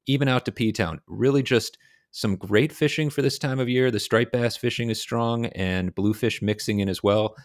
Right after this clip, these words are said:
Hopefully things continue right into July.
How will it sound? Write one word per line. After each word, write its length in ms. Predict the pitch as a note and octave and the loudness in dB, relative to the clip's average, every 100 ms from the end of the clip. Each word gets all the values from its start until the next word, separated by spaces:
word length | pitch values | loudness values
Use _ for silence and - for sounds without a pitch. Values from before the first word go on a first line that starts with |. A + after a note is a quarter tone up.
| _ _ _ _ | _ _ _ _
Hopefully 460 | C3+ C#3 D3 D3 | 2 2 2 0
things 320 | D3 B2+ C3 | 0 -2 -2
continue 420 | - A2+ B2 C3 C#3 | -4 -2 -2 0 2
right 220 | G#2 A2 | 4 4
into 160 | A#2 | 0
July. 460 | A#2 A#2 B2 A#2+ | 2 2 2 -4